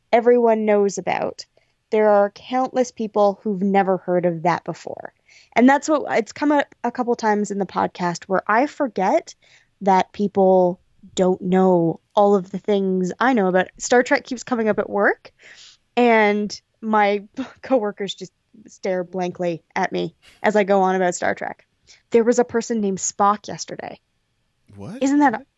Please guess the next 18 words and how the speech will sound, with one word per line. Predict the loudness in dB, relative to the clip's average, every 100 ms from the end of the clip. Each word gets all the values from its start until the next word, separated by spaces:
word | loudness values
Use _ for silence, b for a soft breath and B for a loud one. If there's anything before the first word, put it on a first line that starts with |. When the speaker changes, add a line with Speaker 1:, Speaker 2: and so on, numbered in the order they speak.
| _
Speaker 1:
yeah, | -4 -2 -2 -4 _
his | -2 0
last | 0 0
name | 0 0
was | -4 -6
Spock. | -4 -4 -4 -20 -20 _ _
Speaker 2:
<laughs> | -20 _ _ _ _ _ _ _ _ _ _ _
Speaker 1:
Isn't | -10 -2
that | 0 0
amazing? | 0 -2 -2 -2 -2 -4 -14 _ _ _ _ _ _ -10
Speaker 2:
I | 0 2
Speaker 1:
I |
thought | 4 2
it |
was | 2 -2
amazing, | -2 -2 -2 -2
Speaker 2:
guess. | -2
Speaker 1:
and | -4 -6